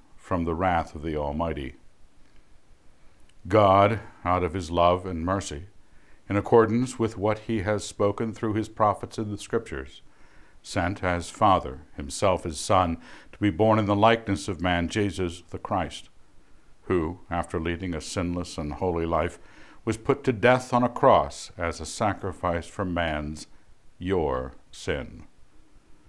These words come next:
But death, also in accordance with the Scriptures, could not hold the Christ,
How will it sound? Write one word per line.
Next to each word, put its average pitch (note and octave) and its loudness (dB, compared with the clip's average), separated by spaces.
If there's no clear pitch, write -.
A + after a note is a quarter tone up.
But A#2 4
death, A#2+ 6
also G#2+ 4
in D#2 -8
accordance D#2 -2
with D#2 -10
the D#2+ -12
Scriptures, - -6
could F#2 -2
not G#2 2
hold A#2 2
the A2+ 2
Christ, G#2+ 4